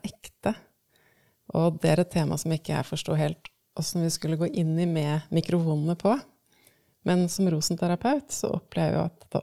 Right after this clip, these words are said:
ofte er et tema for klienter, og noe som kommer naturlig opp i mange behandlinger. Så det er jo ingen tvil om at dette temaet er viktig. Men hvordan snakke både faglig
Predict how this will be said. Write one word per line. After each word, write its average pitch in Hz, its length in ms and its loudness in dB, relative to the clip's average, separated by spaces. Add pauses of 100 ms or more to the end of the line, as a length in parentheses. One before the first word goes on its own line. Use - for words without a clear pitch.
(140)
ofte - 340 -6
er 90 160 -2
et 151 160 -4
tema 151 300 -2 (260)
for 147 160 -4
klienter, 165 540 -2 (340)
og 175 320 2
noe 151 240 -2
som 160 160 -6
kommer 156 240 -4
naturlig 156 480 -4
opp - 300 -12
i 160 240 -2 (360)
mange 156 300 -2
behandlinger. 151 480 -2 (800)
Så - 180 -4
det 180 80 6
er 175 80 6
jo 185 80 4
ingen 185 160 4
tvil 151 460 -2
om 170 80 2
at 165 100 -6
dette 151 300 0
temaet 151 260 0
er 175 80 0
viktig. 196 340 -2 (960)
Men 185 240 6 (140)
hvordan 180 400 4
snakke 196 500 -4
både 156 480 0
faglig 156 480 0